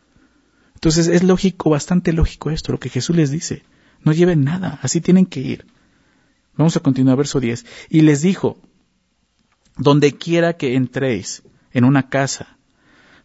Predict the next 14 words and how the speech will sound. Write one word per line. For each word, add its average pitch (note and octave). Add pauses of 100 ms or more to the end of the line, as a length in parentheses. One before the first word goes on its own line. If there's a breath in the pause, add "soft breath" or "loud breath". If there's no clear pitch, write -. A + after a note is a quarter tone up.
posad D3
en D3
ella D3+
hasta A#2+
que -
salgáis A#2+
de A#2
aquel A#2
lugar. G#2 (480 soft breath)
Y C#3
si C#3+
en C#3
algún D#3
lugar C#3+